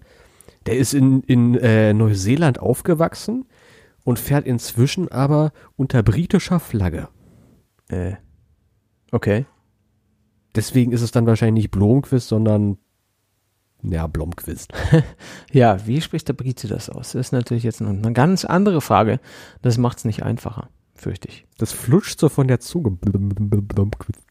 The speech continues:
Speaker 2: Ja, aber nur bis zu dem
Speaker 1: Blom-,
Speaker 2: Qu-,
Speaker 1: Blomqvist.
Speaker 2: bis zu dem Qu geht das ganz gut und dann wird es schwierig, ne? Ja, gut, alles klar. Ähm, da bin ich mal gespannt,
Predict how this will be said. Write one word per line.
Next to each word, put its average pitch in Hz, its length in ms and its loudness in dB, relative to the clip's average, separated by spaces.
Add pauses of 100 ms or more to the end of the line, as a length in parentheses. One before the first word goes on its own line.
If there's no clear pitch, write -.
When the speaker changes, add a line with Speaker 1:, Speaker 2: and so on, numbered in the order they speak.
(120)
Speaker 2:
Ja, 107 260 -2 (360)
aber 113 180 2
nur 135 160 2
bis 170 160 -6
zu 175 100 -2
dem 147 220 -2
Speaker 1:
Blom-, 127 180 2
Speaker 2:
Qu-, 123 120 0
Speaker 1:
Blomqvist. 123 420 0 (840)
Speaker 2:
bis 143 120 -4
zu - 140 0
dem 117 160 2
Qu 127 340 2
geht - 160 2
das 110 140 -6
ganz 107 180 -4
gut 98 140 -4
und 98 140 0
dann 113 340 0 (140)
wird 98 200 -4
es - 140 -10
schwierig, - 380 -8
ne? 110 140 -8 (680)
Ja, 147 160 6
gut, 123 320 2
alles 107 220 2
klar. 101 420 -2
Ähm, 101 540 0 (960)
da - 80 -6
bin 123 120 2
ich 139 60 2
mal 120 140 2
gespannt, 113 560 0